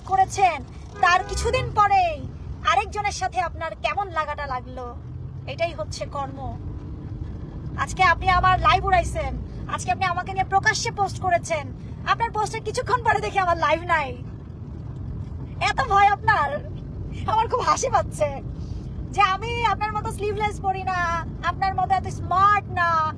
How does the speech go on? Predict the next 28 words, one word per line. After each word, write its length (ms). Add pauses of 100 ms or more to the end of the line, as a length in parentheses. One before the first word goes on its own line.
(220)
I 180
am 60
not 180
a 100
star, 840
I 60
am 80
not 200
a 60
Bollywood 440
superstar। 600
আমার 320 (320)
দশ 240
জন 140 (100)
টিম 140
মেম্বার 440
নাই, 360 (220)
আমি 160
একা 300
গাড়ি 220
ড্রাইভ 380
করি। 160
আমার 220
একজন 760
ছোটখাটো 520
একটা 180
ম্যানেজার 380
রাখছি, 340